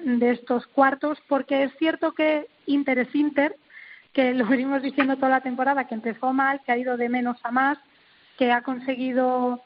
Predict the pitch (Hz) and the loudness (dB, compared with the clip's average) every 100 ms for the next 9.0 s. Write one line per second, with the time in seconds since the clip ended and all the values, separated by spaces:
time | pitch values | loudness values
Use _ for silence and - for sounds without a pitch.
0 | - _ _ 254 240 226 247 233 240 262 | -20 _ _ -2 -2 0 -2 -2 0 0
1 | 269 247 240 339 359 247 240 240 226 262 | 0 -2 2 2 2 0 -2 -2 0 2
2 | 339 - 254 247 240 - 226 220 220 _ | 0 0 0 0 -4 -4 -6 -6 -10 _
3 | - 240 214 208 214 226 220 285 233 - | -4 -2 -2 -4 -4 -2 2 2 2 0
4 | 226 214 - 269 294 294 285 277 285 277 | -2 -2 2 2 4 2 0 0 2 2
5 | 277 277 277 294 311 277 240 254 269 254 | 0 -2 0 0 0 -4 -4 -4 -4 -6
6 | 220 269 294 220 226 233 185 - 226 214 | -6 -4 -4 -2 -2 -4 -8 -16 -16 -14
7 | 214 - 262 240 220 247 269 302 - - | -14 -6 -2 -2 -2 0 2 2 -2 -10
8 | - - - 262 269 262 240 226 - | -20 -14 0 2 4 2 0 -4 -10